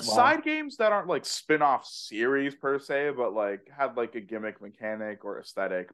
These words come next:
Speaker 2: But, like,
Speaker 1: Yeah.
Speaker 2: a game like Arceus, a lot of people would probably still consider that a mainline game because it was a big release. So
Speaker 1: Yeah.
Speaker 2: a game
Speaker 1: But
Speaker 2: that unfortunately has gotten no, like, post-release support, no D L C, nothing. It's a
Speaker 1: Yeah,
Speaker 2: real
Speaker 1: they,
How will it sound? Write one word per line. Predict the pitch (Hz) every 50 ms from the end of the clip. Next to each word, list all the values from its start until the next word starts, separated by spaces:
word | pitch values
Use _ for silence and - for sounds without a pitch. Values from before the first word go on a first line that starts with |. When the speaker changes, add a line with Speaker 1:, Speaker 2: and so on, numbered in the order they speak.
| _
Speaker 2:
But, | 143 139 135
like, | 139 131 127 120 - _ _ _
Speaker 1:
Yeah. | - 110 95 101 104 -
Speaker 2:
a | 196
game | 190 240 285 302 285
like | 240 214 165 135
Arceus, | 117 113 120 131 - - 151 151 - 139
a |
lot | 123 127 135
of | 135
people | - 156 147 135 117
would | 113 107 -
probably | - 107 104 110 104
still | - - 104 98
consider | - - 101 92 - - 95 101 98
that | 101 101 101
a | 104
mainline | 101 101 101 101 101 104 104 104 104 104
game | 101 104 107 107
because | 101 - - - 90
it | 95 92
was | 95 95 98 104
a | 95 90 _ _
big | 104 98 101 95 -
release. | - 98 95 95 98 95 107 - - - - _ _ _
So | - - - 95 87 85 82 - -
Speaker 1:
Yeah. | 139 123 110 - - - _ _ _ _ _ _ _ _ _ _ _ _ _ _ _ _ _ _ _ _ _ _ _ _ _ _ _ _ _ _ _ _ _ _ _ _ _ _
Speaker 2:
a | 233
game | 262 247 247 -
Speaker 1:
But | 320
Speaker 2:
that | 302 262
unfortunately | 226 185 - - 160 180 208 196 185 165 139 120
has | 113 107
gotten | 110 123 131 135 117 107
no, | 110 117
like, | 127 123 104 95 - _
post-release | - - 107 117 113 - - - - 104 104 101 104 107 -
support, | - 95 87 - - 98 98 98 92 85 - -
no | 101 101 104 104
D | 92 98 98
L | 98 95 95
C, | 92 - - 98 92 92
nothing. | 98 95 92 92 - 92
It's | 92 -
a | 170
Speaker 1:
Yeah, | 165 170 170 165 165
Speaker 2:
real | 139 139 127
Speaker 1:
they, | 156